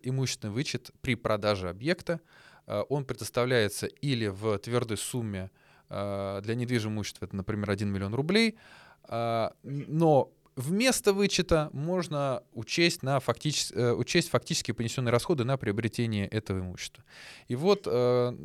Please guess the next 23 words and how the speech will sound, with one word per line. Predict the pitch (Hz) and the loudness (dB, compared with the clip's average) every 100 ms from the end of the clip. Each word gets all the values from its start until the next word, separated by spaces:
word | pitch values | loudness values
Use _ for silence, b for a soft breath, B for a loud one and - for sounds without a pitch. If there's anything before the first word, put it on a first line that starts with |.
| 175 | -8
контролирующие | - 139 151 143 170 | -2 4 6 6 4
органы | 190 156 127 | 6 4 4
считают, | - - 156 135 | 2 6 8 8
что, | - 127 123 120 113 107 | 4 2 4 4 4 2
э, | 107 101 101 | 0 -2 -4
к | - | -6
нерезидентам | 135 117 110 131 185 170 135 - | -2 0 0 0 0 0 -4 -6
вот | 117 135 | -6 -6
эти | 131 | -4
вот, | 113 110 - | -4 -6 -6
э, | 110 107 104 110 | -4 -2 -2 -4
ни | 120 | -4
вычеты, | 127 220 - - 151 | 0 0 0 -2 -2
ни | 131 | 0
вот | 123 | -2
эти | 135 | 0
расходы, | 117 - 175 156 117 - | 0 -2 -2 0 -2 -4
э, | 110 107 | -6 -4
неприменимы. | 110 135 143 117 107 98 90 113 - | -2 -2 -2 -4 -4 -6 -8 -10 6
То | 143 | 8
есть | 110 - - | 8 4 -4
тридцать | 147 165 104 | -2 0 -2
процентов | - 110 185 208 208 | -2 2 4 4 2